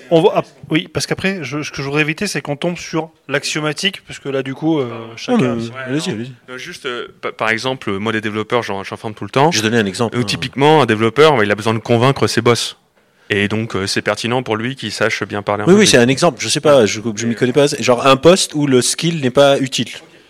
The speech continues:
Speaker 1: Étant
Speaker 2: Dans
Speaker 1: un
Speaker 2: ce
Speaker 1: peu
Speaker 2: cas-là
Speaker 1: boss de gens qui font du développement, j'ai pas envie qu'ils me convainquent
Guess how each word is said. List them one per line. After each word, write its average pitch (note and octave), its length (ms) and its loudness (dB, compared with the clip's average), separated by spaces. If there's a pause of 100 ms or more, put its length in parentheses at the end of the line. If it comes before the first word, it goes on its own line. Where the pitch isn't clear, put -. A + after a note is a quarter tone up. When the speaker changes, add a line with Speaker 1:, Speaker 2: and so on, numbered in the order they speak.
(300)
Speaker 1:
Étant G3+ 260 6
Speaker 2:
Dans G3 80 10
Speaker 1:
un F3 60 6
Speaker 2:
ce D#3+ 100 0
Speaker 1:
peu F3+ 80 12
Speaker 2:
cas-là F3 240 10
Speaker 1:
boss D#3 100 4
de D3+ 60 4
gens D#3+ 160 4
qui D3 160 -6
font D3 160 -4
du C3+ 120 0
développement, C3+ 680 0
j'ai B2+ 180 -4
pas C#3+ 120 4
envie D3 200 4
qu'ils - 160 -10
me B2+ 160 -6
convainquent D3 640 0